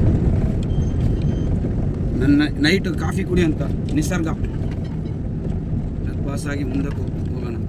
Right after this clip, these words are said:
ಇಲ್ಲೆಲ್ಲಾದ್ರೂ ನಾಷ್ಟ ಮಾಡೋಣ ಅಂದ್ಕೊಂಡಿದ್ದೀನಿ, ಆದ್ರೆ ನನ್ನ ಸ್ನೇಹಿತ ಒಬ್ಬ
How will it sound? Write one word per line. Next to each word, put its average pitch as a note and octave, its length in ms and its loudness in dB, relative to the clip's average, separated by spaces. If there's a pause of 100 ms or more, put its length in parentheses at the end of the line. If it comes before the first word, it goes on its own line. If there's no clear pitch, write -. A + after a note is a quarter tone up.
(1900)
ಇಲ್ಲೆಲ್ಲಾದ್ರೂ E3 480 0 (1000)
ನಾಷ್ಟ - 180 0 (140)
ಮಾಡೋಣ D3+ 260 -2 (180)
ಅಂದ್ಕೊಂಡಿದ್ದೀನಿ, - 600 -4 (140)
ಆದ್ರೆ - 180 -2 (1120)
ನನ್ನ C#3+ 180 -2
ಸ್ನೇಹಿತ E3+ 320 2 (100)
ಒಬ್ಬ - 120 -4